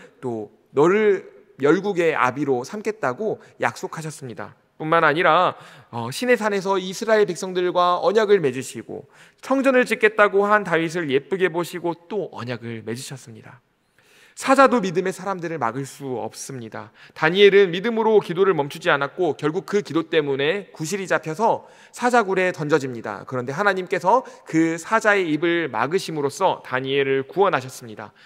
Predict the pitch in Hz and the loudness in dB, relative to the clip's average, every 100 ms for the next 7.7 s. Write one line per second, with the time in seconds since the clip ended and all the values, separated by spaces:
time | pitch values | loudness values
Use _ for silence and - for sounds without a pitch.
0 | - - 208 208 196 202 240 170 - - | -18 -4 4 6 6 8 8 6 2 -16
1 | - 277 277 240 233 233 220 - - 285 | -6 -2 0 2 4 4 2 -6 -6 4
2 | 277 240 240 240 208 - 220 208 226 240 | 4 4 0 -2 -4 -4 -4 -4 -4 2
3 | 196 120 - - - 220 196 196 185 175 | 4 4 0 -16 -4 -2 0 0 4 2
4 | 175 180 185 - _ - 233 226 233 214 | 2 -4 -8 -12 _ -8 -8 -2 0 0
5 | 190 185 143 135 185 175 - - _ - | 0 -2 -2 -2 0 0 0 -12 _ -6
6 | - 254 240 202 185 180 - 208 202 185 | -2 2 4 4 2 0 -2 -2 -2 -2
7 | 165 135 160 180 131 107 | -2 -2 -2 -4 -6 -10